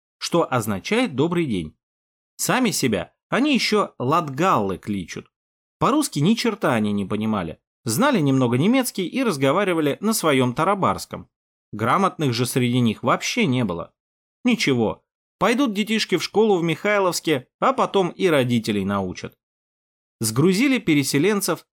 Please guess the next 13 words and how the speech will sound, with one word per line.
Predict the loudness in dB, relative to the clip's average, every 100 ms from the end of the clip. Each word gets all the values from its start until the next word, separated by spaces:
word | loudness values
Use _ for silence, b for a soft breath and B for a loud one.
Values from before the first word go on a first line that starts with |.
| -8
скот | -8 0 0 0 -2
и | 0 0
инструмент | 0 0 0 0 -2
разный, | 0 0 0 -4 -6 -8 _
загрузили | -2 2 2 2 2 2 2
на | 2
ладьи | 2 0 -2
шерсть, | -4 0 0 -2 -8 _ -12
что | -4 0
башкиры | 0 0 0 2
навезли | 2 2 2 2
за | 2 0
год | 2 0